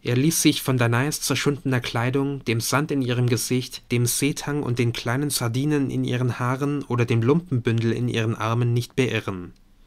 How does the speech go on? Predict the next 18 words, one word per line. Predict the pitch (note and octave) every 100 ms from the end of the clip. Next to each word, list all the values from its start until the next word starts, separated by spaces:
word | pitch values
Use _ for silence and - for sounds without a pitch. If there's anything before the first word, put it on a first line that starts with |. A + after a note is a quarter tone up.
| _ _ -
Warum | A2+ A#2 D#3+
hielt | F#3+ G3+ F#3 F3+
sie | - G2
eigentlich | G#2+ A2 A2 G#2
dieses | - A#2+ G#2+ -
Bündel? | G#2+ G#2 F#2+ F2+ F2+ - - -
War | A2 G#2+
das | A2+ G#2+ A2+
ihre | A2+ A2 A2
Handtasche? | F#3 - G#2+ - F#2+ F#2 - - _ _ - - _ _ _ _
Polydektes | - C3 B2 C#3+ - D3 -
konnte | - C3 B2+
sehen, | A#2 - A#2+ A#2+ A#2
wie | B2+
schön | - B2 G#2+
dieses | G#2 G2 G2+ G#2+
Mädchen | G2 - G#2+ G2
war. | F#2 F2 F2+